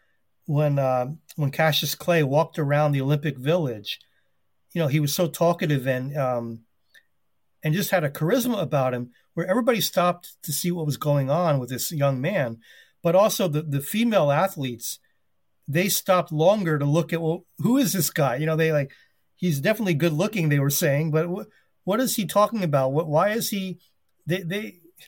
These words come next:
it was funny to hear back about that, you know, decades later, as Jerry, you know, re-, recalled,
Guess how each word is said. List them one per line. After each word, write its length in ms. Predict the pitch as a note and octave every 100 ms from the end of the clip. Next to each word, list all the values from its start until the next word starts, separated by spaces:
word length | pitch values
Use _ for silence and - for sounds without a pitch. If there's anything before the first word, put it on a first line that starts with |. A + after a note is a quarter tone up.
| _ _ _ _ _
it 120 | G3
was 160 | G3+ F3+
funny 260 | - C4+ B3+
to 140 | F#3+
hear 160 | F3 F3
back 300 | E3 E3 E3
about 280 | C#3+ C3+
that, 260 | D3 B2 D3
you 60 | D#3+
know, 200 | C3+ C3
decades 520 | C#3 D3+ D3 D3 A#2
later, 460 | C#3+ D3 B2 A#2+ - _ _ -
as 200 | E3+ D3
Jerry, 320 | - E3 E3
you 280 | D3 C3+ F3+ G3
know, 420 | G3 D3+ C#3 C#3+ F#3 -
re-, 280 | C#3+ C3+ C#3
recalled, 520 | - F3 E3+ A#2+